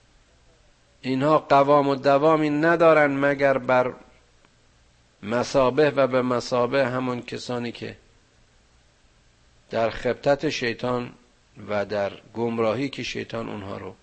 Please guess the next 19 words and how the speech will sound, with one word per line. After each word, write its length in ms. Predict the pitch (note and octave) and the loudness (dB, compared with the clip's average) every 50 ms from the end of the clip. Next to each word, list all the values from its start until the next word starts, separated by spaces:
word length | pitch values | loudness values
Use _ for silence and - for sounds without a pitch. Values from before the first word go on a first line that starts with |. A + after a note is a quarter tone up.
| _ _ _ _ _ _ _ _ _ _ _ _ _ _ _ - - _ _ _ _ _ _ _ _ _ _ - | _ _ _ _ _ _ _ _ _ _ _ _ _ _ _ -20 -20 _ _ _ _ _ _ _ _ _ _ -16
وادار 480 | G2+ G2+ A2 A2+ A2+ A2+ B2+ C3 B2+ A#2+ | -6 0 2 2 6 8 8 8 8 6
کرده 320 | - A#2 A2+ G#2+ G2+ G#2 | 4 2 2 2 2 0
و 120 | G2 G#2 F#2+ | -2 -2 -4
کشونده، 680 | - - G#2 G2 - - G2 G2+ G2 A#2+ B2 B2 B2 - - _ _ _ _ _ _ _ _ _ _ - | -4 -6 -8 -8 -6 -8 -8 -8 -6 -6 -8 -8 -10 -14 -20 _ _ _ _ _ _ _ _ _ _ -4
در 160 | G#2 G#2 G2 | -2 -2 -2
همون 360 | G2+ A2 A2+ A2 G2+ F2+ E2 | -2 -4 -4 -4 -4 -6 -8
مسیرن. 460 | E2 D#2+ - - - - - A#2+ A#2 - _ _ _ _ _ _ _ _ _ _ _ _ _ _ - - _ _ _ _ _ _ _ _ _ _ _ _ _ _ _ _ _ _ _ _ _ _ | -8 -10 -12 -12 -14 -14 -16 -16 -18 -20 _ _ _ _ _ _ _ _ _ _ _ _ _ _ -20 -20 _ _ _ _ _ _ _ _ _ _ _ _ _ _ _ _ _ _ _ _ _ _
به 120 | - A#2 A2+ | -8 -6 0
دلیل 400 | A2 B2+ C3 C3+ E3 F3+ F3 F3 | 4 6 6 8 8 8 8 8
اینکه 300 | F3 E3+ E3 D3+ D#3 D#3 | 6 6 4 4 2 2
اینها 240 | C#3+ C#3 C#3 D3 D3+ | 2 4 4 2 2
می‌گن 420 | D3 C#3 C3 C3+ C#3+ C#3 C#3 C3+ | 2 2 2 4 4 4 4 2
بیعم 520 | B2 B2 C#3+ D3 D#3 B2+ A#2 C#3 C3 C3 | 2 4 6 6 6 6 4 4 2 2
نوعی 300 | B2+ C3 C3 A2 C3+ C3 | 2 2 0 0 0 0
رباست، 720 | A#2 A#2 A2+ G#2+ G#2 A#2+ B2 A#2+ G#2 - - - - - - - _ _ _ _ _ _ _ _ _ _ _ _ _ _ _ _ _ - | 2 2 2 2 4 4 2 2 2 0 -4 -12 -14 -16 -20 -20 _ _ _ _ _ _ _ _ _ _ _ _ _ _ _ _ _ -8
در 140 | - G#2+ G#2 | -4 -2 0
حالی 200 | A2+ C3+ C#3+ C3 | 2 0 0 0
که 140 | - C#3+ B2 | -2 -4 -4
خداوند 640 | - - A#2 G#2+ A#2 A2+ A2+ B2+ C3+ C#3 C3+ C3+ | -2 -2 0 2 2 2 4 4 2 2 2 -2